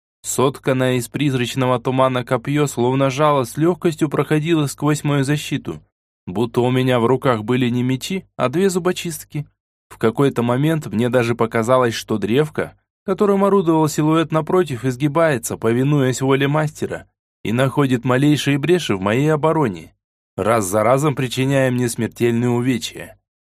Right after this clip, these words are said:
Успев за несколько минут умереть около десяти раз, я разорвал дистанцию и взмолился: «Ну, так же нельзя! Вы хотя бы объясните, как правильно защищаться! Что мне делать?»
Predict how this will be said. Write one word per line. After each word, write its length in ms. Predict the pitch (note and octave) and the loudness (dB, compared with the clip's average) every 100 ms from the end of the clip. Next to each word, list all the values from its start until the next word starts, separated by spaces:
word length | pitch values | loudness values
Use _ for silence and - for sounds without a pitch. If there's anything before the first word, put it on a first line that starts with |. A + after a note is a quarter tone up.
| _ - | _ -4
Успев 420 | C3+ - G#3 F#3+ | -2 0 0 2
за 120 | D#3+ | 2
несколько 480 | E3 F3 C#3+ B2 C#3 | 2 2 0 0 2
минут 320 | D3 E3+ D3+ | 2 0 0
умереть 400 | C3 C3+ D3+ D3+ | 0 2 2 2
около 320 | B2+ B2+ B2 | 0 2 2
десяти 420 | A#2+ A#2 C3+ - | 0 -2 -4 0
раз, 320 | D3+ F3 - - _ _ - | 0 0 -2 -16 _ _ -8
я 200 | G2+ B2 | 0 2
разорвал 480 | B2+ A2+ A#2+ B2 B2 | 2 2 2 4 2
дистанцию 680 | A#2 - D3+ E3 - C#3 C3 | 0 -2 0 -2 -2 -2 0
и 140 | C#3+ | 0
взмолился: 840 | C3 C3+ D3 D3+ C3 - E2+ - _ _ _ - | 0 0 2 2 0 -4 -8 -12 _ _ _ -12
«Ну, 480 | F2+ G2 A2+ C#3 C#3 | -6 0 2 4 2
так 300 | - D#3 D#3+ | 2 2 2
же 140 | C#3+ E3+ | 2 2
нельзя! 580 | F3 D3+ F#3 F3 F#2 - | 2 2 2 2 0 -6
Вы 160 | - C#3 | -2 0
хотя 380 | E3+ D#3 F#3 E3 | 2 2 2 4
бы 160 | F3+ | 4
объясните, 580 | E3+ F3+ D#3 G#3 G#3 C#3+ | 2 0 -2 0 0 0
как 260 | C3 C3+ - | 0 0 0
правильно 460 | E3 E3+ D#3+ D#3+ | 2 4 4 2
защищаться! 840 | D3 D3 D#3+ - F#3 D#3 - E2 - _ - | 2 0 -2 0 2 0 -2 -10 -12 _ -8
Что 400 | - - C3 E3 | -6 0 2 4
мне 220 | D#3+ E3 | 4 2
делать?» 560 | E3+ E3+ C3 G#2 - | 2 2 2 0 -6